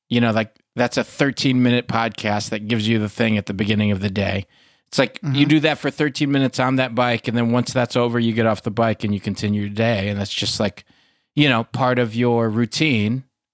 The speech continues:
Speaker 1: as often as you can. You do that,
Speaker 2: Yeah.
Speaker 1: you know?
Speaker 2: Yeah. As far as the nutrition thing, I, I, my, I'm so picky about vegetables, and I do feel like it's really important for me to get those vegetables in my system.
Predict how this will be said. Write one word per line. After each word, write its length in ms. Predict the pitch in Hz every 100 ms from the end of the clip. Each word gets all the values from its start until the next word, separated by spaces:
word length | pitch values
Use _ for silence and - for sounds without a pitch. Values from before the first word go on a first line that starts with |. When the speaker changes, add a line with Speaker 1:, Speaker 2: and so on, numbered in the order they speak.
| -
Speaker 1:
as 180 | 120
often 380 | 123 117 - 113
as 120 | 110
you 80 | 107
can. 520 | - 127 117 101 120 - _ _ _ -
You 120 | 147
do 120 | 170
that, 300 | 175 156 110
Speaker 2:
Yeah. 60 | 110
Speaker 1:
you 60 |
know? 240 | 113 120 139 _ - - _ _ _ _ _ _ _ _ - _ -
Speaker 2:
Yeah. 260 | 156 147 - - - - - _ _ _ _ _
As 120 | 156 -
far 140 | 226
as 100 | 247
the 80 | 240
nutrition 540 | 202 - 202 - 190
thing, 400 | 143 160 139 131 -
I, 160 | 127 131
I, 100 | 143 131
my, 300 | 151 156 151
I'm 120 | 156 156
so 200 | - 185
picky 420 | - 180 180 160
about 260 | 143 139 135
vegetables, 640 | 151 135 139 135 123 120
and 120 | 131
I 80 | 139
do 200 | 127 156
feel 160 | 160 147
like 140 | 127
it's 140 | 131 123
really 340 | 131 151 151
important 440 | 139 - 139 127
for 80 | -
me 140 | 131 120
to 80 |
get 200 | 120 117
those 200 | - 113
vegetables 520 | 113 156 151 131 120 104
in 100 | 120
my 140 | 110
system. 600 | - 143 131 - 101 -